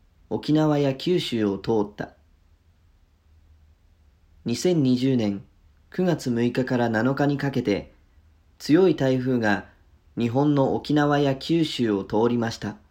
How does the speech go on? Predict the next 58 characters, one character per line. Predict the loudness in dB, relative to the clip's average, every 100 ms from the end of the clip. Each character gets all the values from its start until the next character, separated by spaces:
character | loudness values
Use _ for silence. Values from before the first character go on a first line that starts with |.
| _ _ _ _ _ -20 -20 -20 _ _ _ _ _ _ _ -4
激 | 0 0
し | 2 4
い | 4
雨 | 4 2
や | 0
風 | 0 -2 0
が | 0
吹 | 0 -2 2
き |
荒 | 4
れ、 | 2 -2 -10 _ _ _ _ _ _
山 | 2 4 4
が | 2
崩 | 0 -2 2 4
れ |
た | 2
り、 | 0 -2 -6 _ _ _ _ _
電 | 0 0
気 | 0
が | -2 -2
つ | -2
か | -2
な | -2 0
く | 0
な | -2
っ | -2
た |
り | -2
し | -2 -2
ま | -2
し | -2
た。 | -8 -10 _ _ _ _ _ _ _ _ _ _ _ _ -20 _ _ _ _
こ | -2 0
の | 2
台 | 2 2
風 | 2 2
で | 2 0 -2 -14 -20 _ _
二 | -2 2
人 | 2
が | 2 0
亡 | -2
く | -2
な | -2
り、 | -2 -4 -8 _ _ _ _ _ _ _
た | -4
く | -2
さ | 0 2
ん | 2
の | 0
人 | 0 0
が | 0
怪 | -2 0
我 | 2 0
を |
し | -2 -4
ま | -4
し | -6
た。 | -12